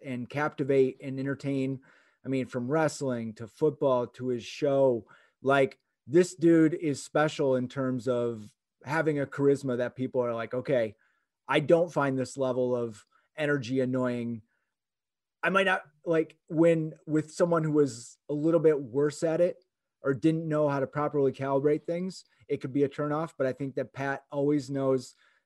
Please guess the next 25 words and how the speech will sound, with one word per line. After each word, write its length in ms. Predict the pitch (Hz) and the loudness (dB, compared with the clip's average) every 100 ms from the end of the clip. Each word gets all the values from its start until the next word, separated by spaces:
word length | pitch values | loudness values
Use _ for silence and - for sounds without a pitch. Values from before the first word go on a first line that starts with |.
| - | -4
the 160 | 143 | 0
line 640 | 135 123 131 139 139 151 - _ _ | 0 -2 -4 -4 -4 -8 -14 _ _
to 80 | - | -6
walk. 420 | 120 123 156 - - _ _ _ _ _ _ - | 0 2 2 -2 -10 _ _ _ _ _ _ -8
The 80 | 143 | 4
biggest 340 | 208 214 - | 4 4 2
thing 200 | - 214 | 2 2
for 140 | 214 | 2
him, 200 | 202 240 | 4 4
too, 480 | 208 240 262 247 247 214 | 2 2 2 2 -2 0
this 300 | 165 226 226 | 2 4 2
year, 420 | 220 208 208 208 _ _ _ _ _ | 4 6 6 0 _ _ _ _ _
didn't 240 | 165 196 | 2 4
intend 460 | 226 208 190 226 226 | 2 0 0 -2 0
for 100 | 220 | 2
it 100 | 202 | 2
to 60 | 180 | 0
happen. 320 | 156 160 160 | -2 -2 -2
He 60 | 160 | -4
was 160 | 151 | -4
one 160 | 165 180 | -4 -2
of 60 | |
the 80 | 202 | -2
few 240 | - 202 202 | -2 -4 -4
people 580 | 196 196 196 185 165 | -6 -2 0 2 0